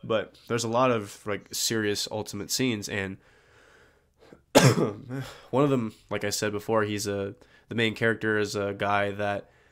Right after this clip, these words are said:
you know, he's been labeled as this outlaw that's super ruthless and just leaves whole towns decimated, when really he's just a goofy character that has bad luck with bad guys and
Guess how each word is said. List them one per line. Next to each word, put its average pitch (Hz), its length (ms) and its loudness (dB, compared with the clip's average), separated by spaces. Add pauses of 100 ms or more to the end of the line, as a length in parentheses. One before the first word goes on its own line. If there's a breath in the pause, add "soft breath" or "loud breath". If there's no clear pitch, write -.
(120)
you - 80 -6
know, 101 100 -2
he's 98 180 -2
been 98 380 -6 (1400 loud breath)
labeled 107 340 2
as 104 180 2
this 101 160 -6
outlaw 107 440 4
that's 101 220 -4
super - 400 0
ruthless 104 500 -2
and 98 120 -6
just 98 260 -6
leaves 104 240 -2
whole 107 280 0
towns 104 440 -4
decimated, 101 640 0
when 98 180 -4
really 107 320 2
he's 98 180 -2
just 101 140 -4
a 95 40 -6
goofy 101 340 -4
character 101 440 0
that 101 80 -2
has 101 180 0
bad 101 300 2
luck 98 320 -2
with 101 140 -4
bad 98 240 -2
guys 110 360 2
and 98 280 -6